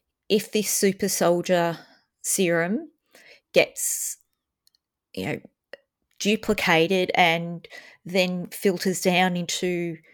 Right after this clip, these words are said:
you know, normal levels of society, you know, will it be something where everyone will, will take it, or some version of it to heighten our own, our own makeup and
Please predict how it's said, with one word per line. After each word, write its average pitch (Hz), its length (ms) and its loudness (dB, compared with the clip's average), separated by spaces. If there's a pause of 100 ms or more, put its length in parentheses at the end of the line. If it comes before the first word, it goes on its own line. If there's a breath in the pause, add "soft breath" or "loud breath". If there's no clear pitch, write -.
(520 loud breath)
you - 120 -10
know, - 80 -4
normal 185 420 2
levels 170 520 0 (120)
of 175 300 0
society, 180 760 -2
you 160 200 -6
know, 165 140 -2
will 190 300 0
it - 120 -4
be 175 420 0
something - 440 -4
where 170 320 2 (1080 loud breath)
everyone 185 600 6 (760)
will, 180 340 2 (380)
will 170 180 -4
take 185 340 2
it, 294 200 4
or 175 280 4
some 175 380 -2
version 180 480 2
of 165 140 0
it - 140 -4
to 156 360 -2 (400 soft breath)
heighten 175 800 0
our 170 320 0
own, 160 320 -8 (640)
our 175 180 0
own 165 140 -4
makeup 190 580 0
and 160 400 -2